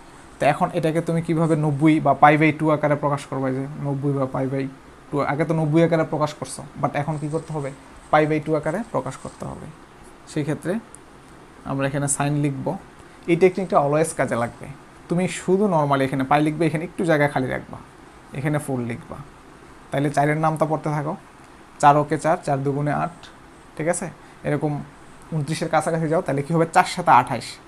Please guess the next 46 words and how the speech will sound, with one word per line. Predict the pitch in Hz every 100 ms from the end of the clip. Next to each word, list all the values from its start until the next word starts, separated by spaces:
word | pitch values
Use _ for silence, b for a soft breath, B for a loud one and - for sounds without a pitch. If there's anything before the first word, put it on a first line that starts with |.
| B B -
আবার | 147 156
যদি | 151 151
চার | 175
সাত | - 175
আঠাশ | 165 160
না, | 165
চারের | 156 151 160
এটা | 160
বত্রিশ | 156 151 151
বলে, | 160 151
তাহলে | 135
বেশি | 135 143 135
হয়ে | 117 113
যায়। | 110
আমরা | 123 139 143
যত, | 160 160 - B B B -
মানে, | 147
কাছাকাছি | 147 175 190 185 175
থাকতে | 160 160 147
হবে, | 120
বেশি | 123 165 190
হোক | 185 185
আর | 185
কম | 180 175
হোক, | 190
কাছাকাছি | 196 190 175 165 139
থাকতে | 135 -
হবে। | 139 - B B B -
তাহলে | 143
চার | 139 156
সাত | 175 175
কত? | 175 156
আঠাশ। | 123 - 117 - - - B B -
তো |
আঠাশের | 143 151 165
সাথে | 165 170 -
কত | 143 165
যোগ | 165 170
করলে | 170
ঊনত্রিশ | 156 143 156
হবে? | 175 226 240
Just | - - -
প্লাস | 147 147
দিয়ে | 156
দিলাম | 156 165 233 269 - - - - - -
এখানে। | 131 123